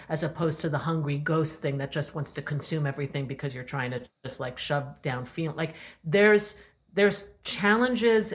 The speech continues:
and sort of pain and suffering in all of those different veins. You choose the vein you want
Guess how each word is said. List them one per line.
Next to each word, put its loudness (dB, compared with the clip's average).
and 0
sort 0
of -4
pain 0
and -2
suffering -2
in -2
all 2
of 0
those 0
different -6
veins. -2
You -10
choose 0
the -2
vein 0
you -2
want -4